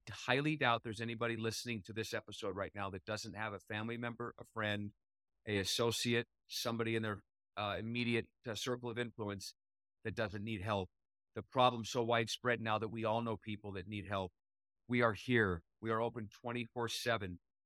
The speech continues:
I do interviews on the phone sometimes at two o'clock in the morning. If they are in jail pre-sentence, we'll go there and interview them. If they're out of state and they're not on parole or probation, we'll interview 'em over the pho-, excuse me, interview 'em over the phone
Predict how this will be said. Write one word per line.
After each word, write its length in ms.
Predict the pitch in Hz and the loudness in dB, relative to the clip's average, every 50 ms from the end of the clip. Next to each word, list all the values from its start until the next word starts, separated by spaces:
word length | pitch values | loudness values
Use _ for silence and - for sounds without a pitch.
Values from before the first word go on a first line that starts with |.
| _ - | _ -4
I 80 | 104 104 | -2 0
do 180 | 107 113 113 | 0 2 2
interviews 320 | 117 117 113 117 120 113 117 | 2 2 4 4 2 2 2
on 80 | 113 | 0
the 80 | 110 101 | -2 -4
phone 340 | - - 123 117 120 120 120 | -2 0 0 2 2 2 0
sometimes 480 | - 123 117 117 127 117 117 113 113 | -2 -6 -6 -2 0 0 0 0 -2
at 120 | 123 - - | -6 -10 -10
two 160 | - 117 110 | -8 -6 -6
o'clock 340 | 110 - - 117 107 104 - | -6 -4 -2 -2 -2 -2 -2
in 60 | 117 | -4
the 80 | 110 110 | -4 -2
morning. 420 | 110 117 123 123 110 98 87 85 - _ _ _ _ - | 0 0 0 0 0 -2 -4 -6 -10 _ _ _ _ -20
If 100 | 110 - | -10 -4
they 120 | - 110 107 | -2 0 2
are 140 | 107 107 | 2 0
in 120 | 107 104 101 | 0 -2 -2
jail 300 | 107 113 113 113 117 113 | 0 2 2 2 2 0
pre-sentence, 680 | - - 123 113 - - 117 113 113 - 131 127 - - | -2 -6 -6 -6 -4 -2 -2 -2 -2 -4 -8 -10 -10 -8
we'll 100 | 127 123 | -8 -6
go 200 | 123 117 117 117 | -2 0 0 0
there 160 | 117 117 117 | 0 0 -2
and 100 | 120 117 - | -2 -4 -6
interview 440 | 120 123 123 - 113 101 101 98 92 | -8 -10 -10 -10 -10 -8 -6 -6 -4
them. 260 | 90 87 85 85 85 _ _ _ _ _ _ _ - | -4 -6 -6 -8 -12 _ _ _ _ _ _ _ -6
If 140 | 113 107 - | -4 -2 2
they're 180 | - 131 127 - - | 2 2 2 4 4
out 160 | 117 117 127 | 4 4 4
of 100 | 135 117 | 4 2
state 600 | - - - - - - 151 139 123 87 - - - - | 0 -2 -4 -4 -2 0 0 0 0 -2 -8 -14 -12 -10
and 100 | 117 110 | -8 -6
they're 80 | 110 107 | -4 -2
not 200 | 110 110 113 117 | -2 0 0 -2
on 160 | 113 117 - - | -4 -6 -8 -6
parole 260 | 123 120 117 113 113 | -4 -2 0 0 0
or 60 | 113 | -2
probation, 640 | 87 - 123 110 127 123 127 127 - - 95 87 85 | -2 -4 -4 -2 0 0 -2 -2 -4 -6 -6 -6 -6
we'll 160 | 98 107 110 | -6 -4 -4
interview 300 | 113 120 120 120 127 127 | -4 -4 -2 -2 -2 -2
'em 100 | 120 120 | 0 0
over 140 | 120 120 120 | -2 -2 -2
the 80 | 127 | -4
pho-, 240 | 120 - 131 123 - _ _ _ _ _ _ - | -6 -4 -6 -6 -6 _ _ _ _ _ _ -14
excuse 300 | - - - 151 165 139 | -12 -8 -6 -6 -6 -6
me, 160 | 110 98 113 | -6 -4 -4
interview 280 | 120 127 123 127 135 | -4 -4 -4 -4 -4
'em 80 | 127 127 | -2 -2
over 140 | 120 120 120 | -4 -6 -6
the 80 | 120 | -6
phone 320 | - - 120 117 117 117 | -2 0 0 0 0 -2